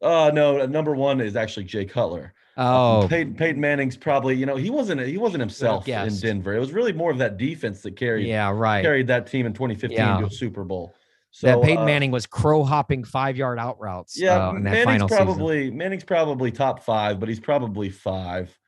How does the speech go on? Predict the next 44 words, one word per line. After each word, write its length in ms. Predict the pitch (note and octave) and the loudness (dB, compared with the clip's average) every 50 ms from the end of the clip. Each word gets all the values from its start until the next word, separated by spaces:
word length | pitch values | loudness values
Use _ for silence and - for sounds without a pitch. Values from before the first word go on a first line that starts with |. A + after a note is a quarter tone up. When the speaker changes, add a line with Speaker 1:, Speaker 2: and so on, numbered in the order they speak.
| _ _ _ - | _ _ _ -6
Speaker 2:
Wow. 420 | A2 A#2+ B2 B2 B2 A2+ G2+ F#2+ | -4 0 2 2 2 2 2 0
Speaker 1:
Um, 400 | G2+ G2+ G2 F#2+ F#2+ F#2+ F#2 F2+ - _ _ _ _ _ | 0 -2 -4 -4 -6 -6 -8 -12 -14 _ _ _ _ _
but 100 | - B2 | -8 -4
yeah, 140 | B2+ D3+ C#3+ | 0 2 2
Speaker 2:
That's 80 | A#2 A2 | 2 2
Speaker 1:
Jay 120 | D#3 D#3+ | 2 2
Speaker 2:
very 260 | A2+ B2+ C#3+ D3 C3+ | 4 4 6 6 6
Speaker 1:
Cutler, 160 | C3 C3 - - _ - | 4 2 0 -6 _ -6
the 80 | B2+ | -2
best 220 | B2+ D3 C#3+ C3 - | 2 2 2 2 0
quarterback 440 | - D#3 B2+ B2+ B2 A#2+ A#2 A2 | -2 -4 -2 0 0 0 0 -2
in 100 | A#2+ G2+ F#2 | -4 -6 -4
Broncos 440 | A2+ A2 G#2 G#2 G2 G2+ F#2 F#2 - | -2 -2 -4 -4 -4 -6 -8 -8 -8
history. 460 | G2+ F#2+ F#2+ - - F#2+ F#2 F2+ - _ _ _ _ _ _ - | -10 -10 -10 -12 -12 -12 -10 -12 -14 _ _ _ _ _ _ -2
But, 160 | G3 G3 B2+ | 0 2 4
uh, 100 | A#2 A#2 | 4 4
Speaker 2:
Sure. 80 | A2 G2 | 4 4
Speaker 1:
you 40 | - | 2
know, 200 | - G3 - - | 0 -2 -4 -8
the, 120 | - D3+ D3 | -12 -14 -14
the 220 | - D3+ D#3+ E3 | -12 -10 -8 -6
D-, 140 | C3+ C#3+ E3+ - C3+ | -6 -6 -8 -8 -4
Denver, 340 | B2+ E3 G#3 G#3+ F#3+ D#3 B2+ | -2 -2 0 0 0 -2 -2
look, 200 | A2 C3 C#3+ - | -2 -2 -4 -4
a 80 | B2 A2+ | -4 -2
young 220 | A2 C3+ F3 G#3+ G#3 | -2 0 -2 -2 -2
team 220 | - G#3 G#3+ G3+ | -4 -4 -2 0
on 120 | F#3 F#3 F#3 | 0 0 0
the 80 | F3+ | 0
rise. 400 | C#3 C#3+ F3 A#3 F3+ - - - _ _ _ _ _ _ | 0 0 0 0 -2 -4 -6 -10 _ _ _ _ _ _
They've 140 | - D3+ D3+ | -4 -2 2
got 120 | F3+ F3+ | 2 2
a 60 | C#3+ | 2
young 260 | A2+ A2 C3 D#3+ F#3+ F#3 | 2 2 2 0 0 -2
secondary, 560 | - - - - F3 E3 E3 E3 E3+ E3 C3+ | -2 -2 -2 -2 -2 0 0 2 2 2 0
a 40 | G#2+ | -2
young 280 | F#2+ F#2+ G#2 C3 D#3+ D3 | -2 -2 -4 -4 -4 -4
group 200 | D3 E3 D#3+ C#3+ | -4 -6 -6 -4
of 60 | C3+ | -2
wide 180 | D3 D3 D3 | 0 0 0
receivers, 400 | D3 C3+ C3 - A#2 A2+ B2+ B2 | 0 -2 -6 -6 -6 -4 -4 -4
very 180 | F#2+ B2 D3+ D#3+ | -2 -2 -4 -4
talented 520 | - - C3+ C#3+ F3 A3+ A3+ A3+ - G2+ | -4 -4 -4 -4 -2 -4 -4 -6 -8 -10
groups 360 | F#2 G#2 G#2 G2 G2 - - | -8 -6 -6 -6 -8 -10 -16